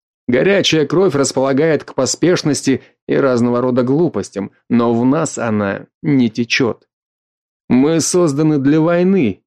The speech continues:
и не любим, когда к нам относятся неподобающим образом.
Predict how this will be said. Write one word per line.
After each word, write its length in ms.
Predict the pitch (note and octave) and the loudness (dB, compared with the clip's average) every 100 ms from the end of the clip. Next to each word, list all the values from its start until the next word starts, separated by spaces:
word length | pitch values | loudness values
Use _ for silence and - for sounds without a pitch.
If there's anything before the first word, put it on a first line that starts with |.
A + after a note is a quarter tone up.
| - | -2
и 100 | C#3 | 0
не 160 | D3 | 2
любим, 300 | F3 G#3+ C3 | 2 2 2
когда 300 | A#2 A#2+ A#2+ | 0 0 0
к 80 | A#2 | 0
нам 240 | D3 E3 A#2 | 0 2 0
относятся 680 | - C#3 C3 A#2 - A#2 | 0 -2 -2 -4 -2 -2
неподобающим 1040 | C#3+ D3 C#3+ C#3 C#3+ C#3 C3 A#2 - C3+ - | 0 0 0 0 0 0 0 0 0 -2 0
образом. 580 | E3 A#2+ G#2 F2+ E2+ | 0 0 -2 -6 -12